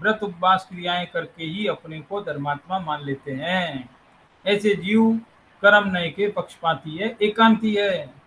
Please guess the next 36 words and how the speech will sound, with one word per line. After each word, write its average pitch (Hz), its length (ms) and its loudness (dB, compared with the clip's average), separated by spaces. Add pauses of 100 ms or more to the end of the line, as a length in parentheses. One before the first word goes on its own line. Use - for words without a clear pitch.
(380)
क्या 190 120 2
समझ 180 260 -6
में 175 80 -2
आया? 147 280 -2 (420)
ऐसे 190 320 0
जीव 202 340 -2
आत्मा 185 320 0
को 190 140 -12
तो 165 120 -14
जानते 214 320 2
नहीं 208 220 2 (500)
और 156 80 -8
कोरा 196 320 2
व्रत 196 240 -2
उपवास 185 340 0
करते 208 300 -2
हैं। 151 380 0 (540)
देखो, 220 440 2 (400)
जो 214 220 4
जीव 208 260 0
आत्मा 190 340 0
को 202 120 -4
जानते 165 400 -2
हैं 185 100 -6
ना 208 80 -2
सच 180 260 -6
में, 160 260 -6 (580)
उनको 214 300 2
व्रत 196 260 -4
उपवास 202 360 0
करने 196 240 -2
में 202 100 -6
बहुत 160 200 -2
आसानी 180 380 0
होती 147 260 -6
है, 113 140 -16